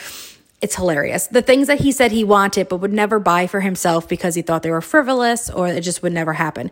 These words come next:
He is not of the manifesting mindset, <laughs> but I am, and I knew I could, I could help this along for him, or at least put it in front of him where he could see it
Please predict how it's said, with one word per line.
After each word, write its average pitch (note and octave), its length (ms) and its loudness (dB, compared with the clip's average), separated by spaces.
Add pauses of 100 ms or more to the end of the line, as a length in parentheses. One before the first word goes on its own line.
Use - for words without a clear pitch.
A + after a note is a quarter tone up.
He D4 300 2
is B3 100 2
not G#3 480 0
of F3 160 -2
the F3 80 0
manifesting E3 640 -2
mindset, D#3 500 -4 (1120)
<laughs> - 100 -20
but F#3 120 0
I B3 180 4
am, G3 460 -2
and G#3 120 -2
I A3 140 2
knew A#3 220 4
I G3 100 4
could, G3 240 -6
I G3+ 240 4
could G#3+ 180 -4
help G#3 380 -2
this F#3+ 260 -2
along F3 440 -4
for E4+ 240 0
him, F#3+ 260 -2 (420)
or G#3+ 140 2
at G3+ 80 0
least C#4 340 0 (440)
put D4 180 4
it - 160 -2
in B3+ 80 2
front A#3 300 2
of A#3+ 100 0
him F#3+ 220 -2
where G3 100 2
he G3+ 160 -2
could G#3 160 2
see D3+ 260 -6
it - 160 -16